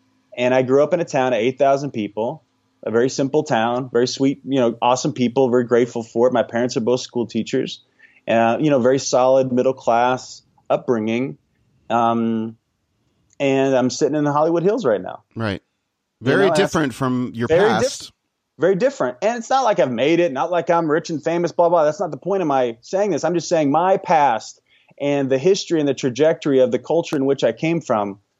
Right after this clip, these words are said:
Speaker 1: uh, doesn't put me in this space, doesn't
Speaker 2: Mm-hmm.
Speaker 1: put me here today.
Speaker 2: Mm-hmm.
Speaker 1: What puts me here today is choices I've made along the way. Some
Speaker 2: Mm-hmm.
Speaker 1: good and some bad.
Speaker 2: Mm-hmm.
Speaker 1: Uh, but I'm here because of what I'm committed to,
Speaker 2: Mm-hmm.
Speaker 1: not because of where I came from.
Speaker 2: Mm-hmm.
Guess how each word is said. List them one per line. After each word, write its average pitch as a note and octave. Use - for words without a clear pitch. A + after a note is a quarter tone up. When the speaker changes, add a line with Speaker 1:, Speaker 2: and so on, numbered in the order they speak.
Speaker 1:
uh, A#2
doesn't C#3
put F3
me C#3
in B2
this A#2
space, -
doesn't A2+
Speaker 2:
Mm-hmm. G#2
Speaker 1:
put A#2+
me C3+
here B2
today. F#2+
Speaker 2:
Mm-hmm. A2
Speaker 1:
What G2
puts E3+
me C#3
here C3+
today F3
is A#2+
choices D3
I've G2+
made G#2
along G2
the G2+
way. G#2
Some D3
Speaker 2:
Mm-hmm. F#3+
Speaker 1:
good F3
and F#3+
some F3+
bad. A2+
Speaker 2:
Mm-hmm. G2+
Speaker 1:
Uh, B2+
but C3+
I'm E3
here F3
because D3
of C3+
what C#3+
I'm C#3
committed E3
to, F#2
Speaker 2:
Mm-hmm. G2+
Speaker 1:
not C3+
because C3+
of B2
where A#2
I A#2
came B2+
from. G2
Speaker 2:
Mm-hmm. G2+